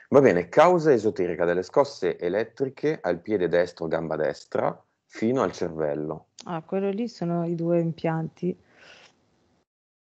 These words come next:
Speaker 2: Cioè, l'im-, sì, l'impianto che ha sul polpaccio, che è collegato,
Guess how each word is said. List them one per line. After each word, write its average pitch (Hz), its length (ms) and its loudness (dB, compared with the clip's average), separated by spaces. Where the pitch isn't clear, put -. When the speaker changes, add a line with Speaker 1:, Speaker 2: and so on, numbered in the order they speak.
Speaker 2:
Cioè, - 160 4
l'im-, 170 260 2
sì, 185 340 2
l'impianto 196 460 2
che 190 120 0
ha 185 60 2
sul 185 240 -4
polpaccio, 196 680 0
che 208 140 0
è 165 40 -4
collegato, 170 640 -2